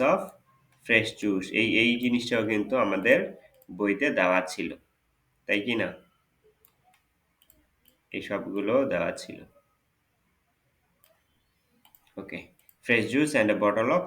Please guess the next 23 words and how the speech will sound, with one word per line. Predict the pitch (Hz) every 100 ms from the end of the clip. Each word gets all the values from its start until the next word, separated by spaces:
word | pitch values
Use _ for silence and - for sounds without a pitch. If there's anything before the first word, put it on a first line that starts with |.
| 107
mineral | 98 92 92 85
water।" | 92 92
মিনারেল | 101 104 104 101
ওয়াটারের | 98 101 98 98
কথাও | 101 - 156 -
বলা | 87 82
ছিল | - 101
আমাদের | 120 98 90
বইতে। | 87 - -
তাহলে | 113 123 131
আমরা | 120 131
এই |
সবগুলো | 131 113 101 110
খাবার | 110 110 110
কিন্তু | 113 147
অর্ডার | 117 104
করে | 101 101
ফেললাম। | 95 92 98
এরপর | 95 117
ওয়েটার | 110 107 113
কি | 123
বলবে | 120 120 117
দেখো, | 113 147 180